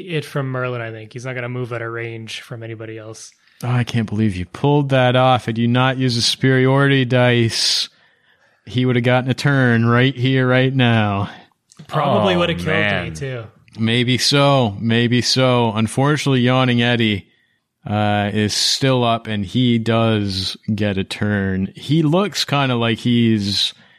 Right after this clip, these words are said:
Speaker 2: he'd be perfectly okay with dropping the club and running, but this old Pete is threatening him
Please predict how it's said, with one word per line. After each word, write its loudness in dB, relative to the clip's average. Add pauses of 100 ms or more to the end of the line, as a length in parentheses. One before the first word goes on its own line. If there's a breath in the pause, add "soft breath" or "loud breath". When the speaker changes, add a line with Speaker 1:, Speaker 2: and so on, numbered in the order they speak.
(300 soft breath)
Speaker 2:
he'd -2
be 2
perfectly 0
okay 0
with -4
dropping 0
the 2
club 0
and 0
running, 0 (380 loud breath)
but -2
this 0
old 0
Pete 0
is -2 (180)
threatening 2
him 2